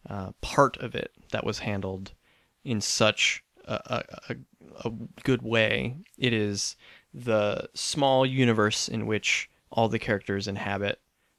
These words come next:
Uh, the stories that you, that are told in this community are just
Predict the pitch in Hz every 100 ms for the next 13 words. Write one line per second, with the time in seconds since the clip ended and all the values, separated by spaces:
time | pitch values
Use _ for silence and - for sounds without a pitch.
0 | _ 95 92 92 - - 113 104 101 98
1 | 104 110 104 101 - _ _ _ - 113
2 | 101 98 - 104 98 95 - 107 101 104
3 | - - 107 110 127 170 - _ - -
4 | - 110 104 104 98 _ _ _ - 107
5 | - -